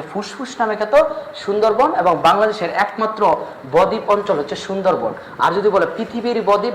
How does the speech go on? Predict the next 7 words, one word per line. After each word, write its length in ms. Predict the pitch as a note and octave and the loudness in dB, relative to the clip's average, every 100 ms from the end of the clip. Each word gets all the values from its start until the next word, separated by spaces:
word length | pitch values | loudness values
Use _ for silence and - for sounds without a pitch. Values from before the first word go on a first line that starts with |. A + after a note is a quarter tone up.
| D3 | 2
বাংলাদেশ 420 | D#3+ D#3 A#2+ G2 - - - C3+ | 2 2 -2 -6 -12 -20 -16 0
বদ্বীপ, 320 | D#3+ E3 C3 - - | 2 2 -2 -8 -14
বাংলা-, 320 | B2+ D#3+ F#3+ F#3 - - | -2 0 0 -4 -8 -8
পৃথিবীর 400 | G3 F#3+ A3 G3 | -8 -4 -4 0
বদ্বীপ, 280 | C#3+ D#3 A2+ - - - - - - C3 | 0 0 -2 -8 -16 -20 -20 -20 -16 -2
বদ্বীপ। 300 | D3+ D3+ A#2+ - | 0 0 -4 -4
তাহলে 160 | D#3 | -2